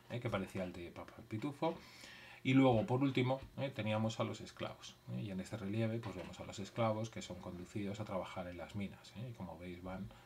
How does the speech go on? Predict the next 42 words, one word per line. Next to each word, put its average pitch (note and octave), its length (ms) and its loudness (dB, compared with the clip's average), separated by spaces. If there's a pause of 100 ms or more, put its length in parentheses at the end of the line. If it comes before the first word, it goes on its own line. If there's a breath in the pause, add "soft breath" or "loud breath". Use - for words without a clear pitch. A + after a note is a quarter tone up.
(100)
atados F#2 380 -4
con F2+ 120 -12
una F2+ 140 -6
soga, G#2 400 -2 (400 loud breath)
eh, - 140 -2 (100)
por E2+ 100 -10
el F2+ 80 -10
cuello, - 300 -8 (140)
eh. G2+ 80 -6
Aquí A2 180 -8
vemos, E2 400 -12 (200)
bueno, - 200 -12
pues - 200 -10
a E2 80 -6
un E2 340 -14
legionario G#2+ 600 0
que A2+ 60 -10
es - 80 -10
el E2+ 60 -10
que G2+ 100 -10
está F#2 180 -6
llevando F#2 420 -4 (300 loud breath)
a G2 100 0
los A2 180 -4
esclavos. E2 460 -6
Trabajaban B2 580 8 (440 loud breath)
en A2 180 6
todo, - 200 4 (260)
eh, C3+ 180 -2
trabajaban F#2+ 480 0
en F#2 80 0
las G2+ 140 -4
minas, B2+ 560 2
en F#2+ 140 -2
el F2+ 120 -6
campo B2+ 480 2 (380 loud breath)
y A#2 100 2
también A#2 300 6
en B2 60 4
las A#2 120 4
tareas F#2+ 300 -2
domésticas. - 680 -6